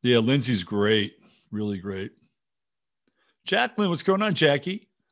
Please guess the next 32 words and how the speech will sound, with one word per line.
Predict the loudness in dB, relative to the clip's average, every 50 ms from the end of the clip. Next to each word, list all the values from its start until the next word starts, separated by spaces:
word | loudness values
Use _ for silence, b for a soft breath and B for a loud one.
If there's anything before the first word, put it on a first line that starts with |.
| _ _ _ _ _ _ -6
You | -2 2
need | 2 2 2 2
the | 2
yellow | 4 6 6 6 6 4
ring. | 4 4 2 2 0 0 0
The | -2 -4
Gortons, | -2 0 0 0 0 -2 -4 -4 -2 -4 -4 -6
the | -8 -8
Gortons | -4 -2 -2 -2 -4 -6 -10 -6
Fishman | -2 0 0 0 -2 -4 -4 -4 -2 -2 0
needs | -2 -2 -2 -4
the | -4 -4
yellow | -4 -2 -4 -4 -6
ring | -8 -8 -8 -8 -8 -10
gear | -12 -14 -20 -20
for | -20 -18 -16
sure. | -14 -14 -12 -14 -14 -16 -20 -20 _ _ _ _ _ _ _ _ _ _ _ _ _ _ _ _ _ _ _ _ _ _ _ _ _ _ _ _ _ _ _ _ _ _ _ _ _ _ _ _ _ _ _ -20 -18 -12 -8
We | -6
got | -4 -2 0
Rocky | 2 2 2 0 0 0 0 2
in | 2 2
the | 0 0
house. | 0 0 0 -2 -2 -4
What's | -8 -6
going | -4 -2 -2 0 0
on, | 0 0 0
Rocky? | 0 0 -2 -2 -4 -4 -6 -6 -6 -6 -8 -10 _ _ _ _ _ _ _ _ _ _ _ _ _ _ _ _ _ _ _ _ _ _ _ _ _ _ _ _ -8
Welcome | -4 -4 -4 -4 -4 -4
back. | 0 2 2 2 2 0 -2 -2
Happy | -4 -4 -4 -6 -4
Carrie's | -2 -2 0 0 0 0 0
here. | 0 -2 -2 -4